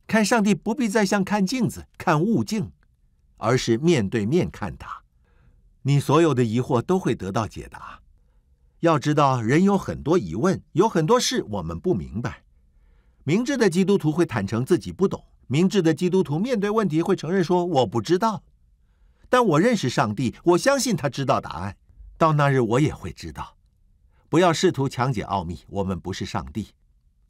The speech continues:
但到那日我们会全懂。第五，天堂里有公义、良善、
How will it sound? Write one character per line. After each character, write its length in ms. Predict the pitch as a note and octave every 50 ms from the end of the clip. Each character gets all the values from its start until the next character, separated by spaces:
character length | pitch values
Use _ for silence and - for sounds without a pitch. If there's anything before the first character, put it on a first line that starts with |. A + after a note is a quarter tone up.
| _ _
但 240 | - A#2+ A#2 G#2+ G#2
到 160 | - A2+ A2
那 160 | G#2+ A#2+ A2+
日 180 | A2 A#2 A#2+ - -
我 140 | - C2 C2
们 100 | B1+ C2+
会 140 | - - D2+
全 260 | - - - C2+ F#2
懂。 120 | F#2+ - - _ _ _ _ _ _ _ _ _ _
第 140 | - A3 F#3+
五， 220 | A2 G#2 A#1 - - - - -
天 220 | - G3 A3 A3
堂 180 | F#3 D#3+ D#3+ E3
里 140 | D#3 D3+ C3+
有 160 | G2 C#2+ C#2 -
公 260 | - F3 E3+ E3 E3 E3+
义、 320 | E3 F3 D3+ A#2 F2+ - _ _ _ _
良 320 | - G2+ G#2+ G2+ F#2+ B2+ D#3
善、 340 | - - F#3+ D#3 A#2 G2